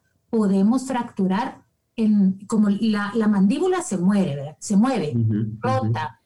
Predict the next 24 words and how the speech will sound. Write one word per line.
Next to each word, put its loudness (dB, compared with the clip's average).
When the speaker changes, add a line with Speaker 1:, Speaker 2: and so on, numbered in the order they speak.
Speaker 1:
gira -2
hacia -6
la -4
derecha, -4
izquierda, -4
adelante, -2
atrás. -8
Si -6
tenemos 0
alguna 0
malposición -2
dental, 0
un 4
diente 2
más -4
salido 0
que -6
otro, -4
y -2
a -6
la -8
hora -4
de -4
estar -6